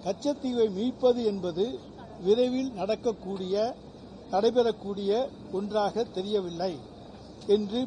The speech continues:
மீட்பதற்கு முற்றுப்புள்ளி வைப்பதைப் போல பேசியவர் அன்றைய முதலமைச்சர் ஆயிரத்தி தொள்ளாயிரத்தி தொண்ணூத்தி ரெண்டிலே. தொடர்ந்து முப்பது ஒன்பது ஆயிரத்தி தொள்ளாயிரத்தி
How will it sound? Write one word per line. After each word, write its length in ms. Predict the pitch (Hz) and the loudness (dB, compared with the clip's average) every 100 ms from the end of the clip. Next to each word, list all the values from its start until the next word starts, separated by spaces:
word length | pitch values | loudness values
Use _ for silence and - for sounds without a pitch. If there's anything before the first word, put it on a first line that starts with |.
| 196 | 2
மீட்பதற்கு 800 | 269 - 233 214 180 202 262 294 - - | 0 2 2 2 -2 -4 -4 -4 -12 -8
முற்றுப்புள்ளி 560 | 196 208 320 285 269 233 | -6 0 -2 0 0 2
வைப்பதைப் 520 | 208 - 202 190 185 | 2 2 -2 -2 -2
போல 340 | 185 196 254 285 - - - - | -2 2 2 0 -12 -18 -6 2
பேசியவர் 580 | 220 - 214 196 233 - - - - | 2 2 0 2 0 -2 -12 -16 -8
அன்றைய 340 | 180 185 202 | -6 0 0
முதலமைச்சர் 600 | 180 180 214 190 180 214 | 0 -2 -4 -4 -4 -4
ஆயிரத்தி 560 | 185 196 196 196 185 180 | 0 -2 -2 -4 -4 -6
தொள்ளாயிரத்தி 20 | |
தொண்ணூத்தி 380 | 151 202 202 185 | -6 -6 -6 -8
ரெண்டிலே. 380 | 160 165 160 160 - - - - - - - - | -10 -8 -10 -10 -12 -16 -16 -16 -16 -16 -14 -2
தொடர்ந்து 420 | 208 262 285 277 | 4 4 4 0
முப்பது 480 | 220 - 302 294 262 | -2 2 4 4 2
ஒன்பது 340 | 226 233 220 | 2 2 2
ஆயிரத்தி 460 | 190 233 240 220 240 | 2 0 -2 -4 -6
தொள்ளாயிரத்தி 480 | 220 208 208 190 | -2 0 0 -2